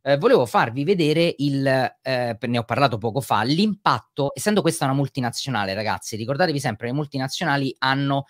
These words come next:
eh, il problema delle conversioni delle valute, perché operano su diversi mercati. Quindi andiamo a capire bene come Nestlé affronta, eh, questa problematica. Eh, se andiamo verso la fine di questa presentazione, solitamente è verso la fine,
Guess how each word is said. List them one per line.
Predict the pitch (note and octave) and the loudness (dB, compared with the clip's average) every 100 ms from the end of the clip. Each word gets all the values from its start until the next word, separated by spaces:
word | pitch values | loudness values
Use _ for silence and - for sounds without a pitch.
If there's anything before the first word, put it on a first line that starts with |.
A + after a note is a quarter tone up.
| - - | -14 -6
eh, | A2+ | -2
il | B2 B2 | -2 0
problema | E3 D#3 C#3+ D3 | 0 2 2 2
delle | C3+ B2 A#2+ | 2 0 -2
conversioni | - C3 C3+ C#3 - - C3+ C3 | -2 0 0 0 0 0 0 0
delle | B2 A#2 | 0 2
valute, | A#2 A#2+ A2+ A#2+ A2+ G#2+ _ - | 2 2 0 -2 -4 -6 _ -20
perché | - | -2
operano | D3 C#3 C#3+ B2+ | 2 4 4 2
su | A#2 | -4
diversi | A2+ A#2+ A#2 - A#2+ | -2 0 0 -2 -2
mercati. | A2 - D#3+ G2+ - F#2 - - | -2 2 2 2 -2 -8 -10 -14
Quindi | - D3+ A2+ | -2 0 2
andiamo | C3+ G3 | 4 4
a | A#3 | 4
capire | - C#3+ E3 D3+ | 4 2 2 2
bene | B2 D#3 C3 B2+ - | 0 -2 0 -2 0
come | - D#3 B2+ A2 - | 4 6 4 -2 -2
Nestlé | D3 - - D#3 - | -2 0 2 2 2
affronta, | B2+ - - F3+ B2+ - A#2 A2 | -2 -4 0 2 2 -2 -2 -2
eh, | - A#2 A2+ | -2 -4 -2
questa | - A#2+ - A2+ | -2 -4 -2 -2
problematica. | A#2+ A2 A#2 G2 F2+ - F2+ F#2 _ | -2 -2 -2 -2 -2 -8 -10 -12 _
Eh, | B2+ A#2+ A#2+ | 0 2 0
se | A2 - - - B3+ | -4 -10 -10 -6 -2
andiamo | B3 E3 F3 C#3 | 0 0 0 0
verso | G3 - D#3+ | -2 -4 -4
la | B2+ | -4
fine | - C3 G2 | -4 -4 -4
di | F#2+ | -6
questa | A2+ - G2+ | -8 -8 -10
presentazione, | G#2 G#2 G#2 - - - F#2 D#2+ D#2+ G#2 | -8 -8 -8 -10 -12 -10 -8 -8 -8 -8
solitamente | - - F#2 F#2 F#2+ A#2+ - | -8 -12 -12 -10 -6 -6 -8
è | E2 | -6
verso | F2+ A#2 - F#2+ | -4 -4 -4 -4
la | F2+ | -4
fine, | - D#2 D#2+ A#2 C#3 | -6 -12 -4 -4 -4